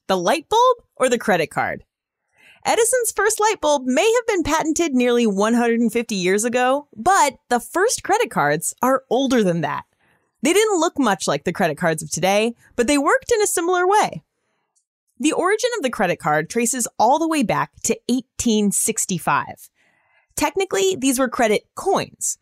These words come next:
which hotels, retail stores, taxi services, and oil companies would issue so customers could pay for things with credit.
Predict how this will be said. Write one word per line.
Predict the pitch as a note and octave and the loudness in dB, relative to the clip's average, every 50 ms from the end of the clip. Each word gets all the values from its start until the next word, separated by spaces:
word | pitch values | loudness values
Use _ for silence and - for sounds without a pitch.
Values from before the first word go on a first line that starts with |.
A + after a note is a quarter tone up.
| _ _ _ | _ _ _
which | - A#3 A#3 A#3 - | -2 -2 -2 -2 -2
hotels, | G3 F#3 F3+ - - A3 A3 B3+ D#4+ F#4+ - - - - | -2 -2 -2 -2 -2 0 0 0 0 0 -2 -6 -6 -4
retail | F#3 A3 C#4 - D4 C#4 C4+ - | -2 -2 -2 0 0 0 0 0
stores, | - - C4+ C4+ C#4 D4 D#4+ D#4+ - - _ | -2 -2 -2 0 0 0 -2 -4 -6 -10 _
taxi | - - E4+ F4+ - - E4 | -12 -10 -8 -8 -6 -4 -2
services, | B3+ - G3 D#3+ D3+ D#3+ - - - D3+ D#3 - | -2 0 0 -2 -2 -2 -4 -4 -2 -2 -4 -4
and | - G#3 G#3+ G#3 - | -4 -6 -6 -6 -2
oil | - C#4+ D#4 D4+ D4+ | -2 0 0 0 -2
companies | - - F3 D#3+ E3+ D#3 C#3+ D3 D#3 - | -2 -4 -6 -4 -4 -6 -6 -4 -4 -4
would | E3+ - - | -4 -4 -2
issue | - D3+ - - D#3 D#3+ G3+ | -4 -4 -4 -4 -4 -4 -2
so | - - A#3+ G3+ | -2 0 -2 -2
customers | - - C4+ C4+ - - B3+ A#3+ A3+ A3 - | 0 -2 -2 -2 -2 -2 -2 -2 0 -2 -2
could | - - A3 - | -2 -4 -4 -4
pay | - G3 G3 G3 | -2 -2 -2 -2
for | - - G#3+ | -2 -2 -4
things | - - C3 C#3+ D#3 F#3 - | -4 -4 -6 -6 -6 -6 -4
with | B3 B3+ - | -4 -6 -4
credit. | - F4+ F4 C4 - - | -2 -2 -2 -2 -2 -6